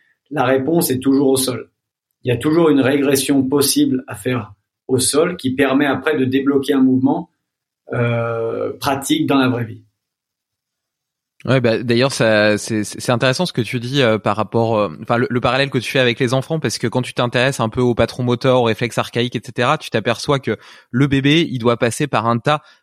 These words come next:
Speaker 2: de, de mouvements, euh, de réflexes archaïques comme ça, et qui doit tous, entre guillemets, les cocher, euh, pour après avoir une, euh, station debout qui soit, euh, posturalement efficace,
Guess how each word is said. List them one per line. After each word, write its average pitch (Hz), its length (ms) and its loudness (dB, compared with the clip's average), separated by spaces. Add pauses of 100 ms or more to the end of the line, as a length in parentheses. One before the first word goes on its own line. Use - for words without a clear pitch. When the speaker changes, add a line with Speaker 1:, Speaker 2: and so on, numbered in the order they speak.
Speaker 2:
de, 117 240 2
de 113 140 0
mouvements, 127 500 2
euh, 107 300 2
de 107 120 -4
réflexes 123 380 -2
archaïques 135 380 -2
comme 127 160 -2
ça, 165 240 0
et 120 80 -4
qui - 100 -14
doit 123 160 0
tous, - 240 -6
entre 143 180 -2
guillemets, 131 220 -2
les 127 120 0
cocher, 170 440 -2 (320)
euh, 123 80 2
pour 123 220 -2
après 131 260 0
avoir 127 300 2
une, 127 140 -2
euh, 113 200 2
station 131 400 -2
debout 135 480 0
qui - 140 -18
soit, 143 420 2
euh, 113 140 2 (240)
posturalement 147 680 0
efficace, 143 640 -2